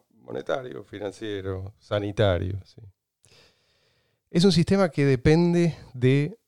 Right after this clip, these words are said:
un endeudamiento creciente, ¿sí? De una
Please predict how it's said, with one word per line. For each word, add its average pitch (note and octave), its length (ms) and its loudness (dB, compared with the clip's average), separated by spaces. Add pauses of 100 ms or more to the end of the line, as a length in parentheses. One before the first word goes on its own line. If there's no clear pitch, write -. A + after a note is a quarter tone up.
(120)
un C3+ 160 -2
endeudamiento C3 960 -2
creciente, A2+ 680 -4 (240)
¿sí? A2 220 -6
De A2 80 -4
una C3 320 0